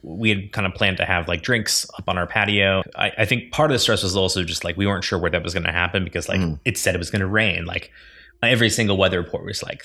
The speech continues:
Speaker 2: Yeah.
Speaker 1: "It's gonna rain, it's gonna rain, it's gonna rain." And if it was gonna rain, we were just gonna send everyone to the hotel. It didn't rain, so we finally got to bring people up.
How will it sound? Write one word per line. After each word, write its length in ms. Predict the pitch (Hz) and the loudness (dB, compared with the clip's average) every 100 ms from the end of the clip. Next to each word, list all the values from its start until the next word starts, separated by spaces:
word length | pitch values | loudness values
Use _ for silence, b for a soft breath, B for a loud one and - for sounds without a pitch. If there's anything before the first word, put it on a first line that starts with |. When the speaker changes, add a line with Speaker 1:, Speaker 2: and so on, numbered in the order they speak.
| - | -2
Speaker 2:
Yeah. 200 | 82 80 | 0 0
Speaker 1:
"It's 100 | 78 | 0
gonna 140 | 107 | 0
rain, 200 | 101 107 | 2 0
it's 120 | 90 | -2
gonna 180 | - 104 | -2 2
rain, 180 | 98 95 | 4 4
it's 100 | 85 | 2
gonna 160 | 95 90 | -2 0
rain." 320 | 95 85 82 | 0 0 -2
And 360 | 80 85 85 - | -4 -6 -8 -6
if 280 | 104 - - | -6 -6 -4
it 60 | 95 | -4
was 160 | 90 | -2
gonna 160 | 165 165 | 0 2
rain, 200 | 131 120 | 2 2
we 80 | 110 | 0
were 100 | 104 | 0
just 120 | 101 | -4
gonna 140 | 101 | -6
send 180 | 90 92 | -4 -2
everyone 220 | 87 87 | -2 -2
to 60 | 82 | -2
the 100 | 87 | -4
hotel. 560 | 85 - 87 82 82 b b b | -4 -6 -4 -4 -4 b b b
It 120 | 110 | -4
didn't 240 | 117 101 80 | 0 0 0
rain, 300 | 82 80 78 | -2 -2 -4
so 320 | - 85 80 - | -2 0 0 -4
we 180 | 101 92 | -4 -2
finally 240 | 107 104 | 0 2
got 160 | 90 87 | 0 0
to 60 | |
bring 180 | 85 90 | -2 -2
people 320 | 98 92 87 | -2 -2 0
up. 340 | 87 85 - | 2 0 -2